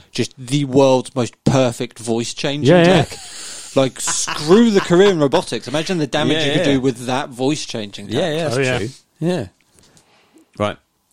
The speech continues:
Speaker 2: Okay, uh, so these have got normal films dropped in with the animated,
Speaker 3: From
Speaker 2: so
Speaker 3: Jungle Book.
Speaker 2: bear with me. Um, next, uh, animated is Aristocats.
Speaker 3: What year was that?
Speaker 2: Seventy.
Speaker 3: Oh.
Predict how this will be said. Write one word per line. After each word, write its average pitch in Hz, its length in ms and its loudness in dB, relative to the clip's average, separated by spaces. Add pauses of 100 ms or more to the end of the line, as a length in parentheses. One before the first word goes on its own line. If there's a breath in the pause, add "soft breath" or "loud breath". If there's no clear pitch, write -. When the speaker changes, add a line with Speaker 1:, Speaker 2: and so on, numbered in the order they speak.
(180)
Speaker 2:
Okay, 120 400 -2
uh, 127 280 0
so 127 200 -2
these 131 260 0
have 131 80 -4
got 120 320 -2
normal 120 300 0
films 117 340 -4
dropped - 320 -8
in 110 140 -6
with 110 80 -8
the 110 80 -6
animated, 101 500 -6
Speaker 3:
From 120 120 -6
Speaker 2:
so 110 40 -2
Speaker 3:
Jungle 101 240 -4
Book. - 240 -14
Speaker 2:
bear 110 160 -2
with 98 140 -4
me. 104 140 -4
Um, 123 380 0 (680 loud breath)
next, 160 320 -4
uh, 160 40 0 (200)
animated 139 480 2
is 135 100 -14
Aristocats. - 960 -8 (100)
Speaker 3:
What 101 140 -6
year 95 140 -6
was 87 100 -14
that? 82 200 -12
Speaker 2:
Seventy. 135 540 -2 (160)
Speaker 3:
Oh. 131 220 -8